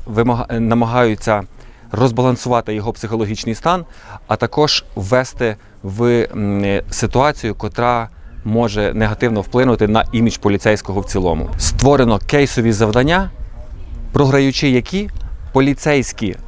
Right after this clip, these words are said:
тренуються на практичних вправах долати свій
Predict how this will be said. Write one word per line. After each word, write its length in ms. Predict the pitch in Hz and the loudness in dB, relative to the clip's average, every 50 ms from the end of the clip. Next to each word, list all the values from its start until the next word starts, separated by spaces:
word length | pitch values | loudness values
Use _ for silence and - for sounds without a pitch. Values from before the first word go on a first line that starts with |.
| - - - - - - | -12 -12 -12 -12 -6 0
тренуються 680 | - - 139 143 131 123 110 110 127 123 - 165 156 143 | 2 4 6 6 6 6 6 6 4 2 0 -2 -4 -2
на 260 | 110 107 120 135 123 | 2 2 4 4 2
практичних 640 | 110 - - 113 - - 131 113 - - 107 98 - | 2 0 -4 -6 -4 -2 -4 -4 -2 -4 -6 -6 -8
вправах 540 | - - - 113 110 110 123 156 160 - - - - - - - - - | -6 -2 0 0 2 2 0 -2 -4 -4 -10 -18 -18 -18 -20 -18 -16 -14
долати 680 | - 104 104 123 120 120 123 127 131 - - 151 156 151 - - - - - - - - - - | -6 0 2 2 4 4 4 2 0 -2 -4 -8 -8 -8 -12 -18 -20 -20 -20 -20 -18 -18 -18 -16
свій 540 | - - - 120 117 135 139 135 120 101 | -12 -8 -4 -2 0 2 2 2 0 -2